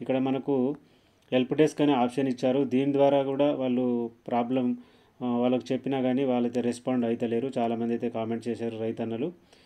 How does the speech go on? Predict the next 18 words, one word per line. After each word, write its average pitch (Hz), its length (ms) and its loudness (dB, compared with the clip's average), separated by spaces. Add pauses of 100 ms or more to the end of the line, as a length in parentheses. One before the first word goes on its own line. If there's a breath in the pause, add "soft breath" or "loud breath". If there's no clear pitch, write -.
(220 soft breath)
ఇదైతే 123 600 0 (360 soft breath)
నిజం. 127 300 -2
ఫ్రెండ్స్, 143 320 0
ఇక 147 160 2
మనకు 139 300 0 (440)
ఒక 123 100 -4
ఆప్షన్ 127 320 -2
అయితే 131 180 -2
ఉంది. 123 160 2
ఇక్కడ 120 400 0 (640 soft breath)
మీరు 127 500 0
పీఎం 139 200 0
కిసాన్ 139 280 -2
అఫీషియల్ 131 380 -2
వెబ్‌సైట్ 127 360 -2
ఓపెన్ 123 320 0
చేసిన 120 180 -6
తర్వాత 117 600 -2